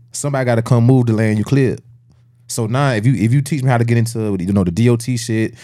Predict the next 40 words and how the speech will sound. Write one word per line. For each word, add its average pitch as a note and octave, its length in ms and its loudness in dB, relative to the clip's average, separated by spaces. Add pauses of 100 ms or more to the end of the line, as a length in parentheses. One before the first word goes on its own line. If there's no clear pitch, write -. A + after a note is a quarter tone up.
(140)
the - 80 -2
permits A#2+ 460 2
and A2 80 -2
all G#2+ 140 2
that, A2 160 0
and C#2 100 -4
I A2+ 80 0
could A#2 140 -6
get G#2+ 120 -2
my F2+ 80 -2
dump C3 260 0
truck, F#2+ 260 -2 (400)
now C3 420 0
whenever G#2+ 280 0
I B2+ 100 2
find A#2+ 320 0
sites A#2 340 -6
that G2+ 160 -2
need, A2+ 280 2
you A2 40 0
know, G2+ 120 0
land A2+ 340 0
cleared, C3 380 0 (380)
I - 100 -6
could A#2 120 -4
call B2 260 4
you. D3 220 0 (200)
You G#2+ 120 0
come C3+ 140 0
clear C#3 160 0
the A#2+ 60 2
land. D3+ 380 0 (200)
I'm D3 160 -2
the D#3 60 2
one C#3+ 80 2
that A#2+ 100 -2
pull D3 160 0
the C#3+ 40 0
stuff G#3 260 -6
away. F2+ 220 -2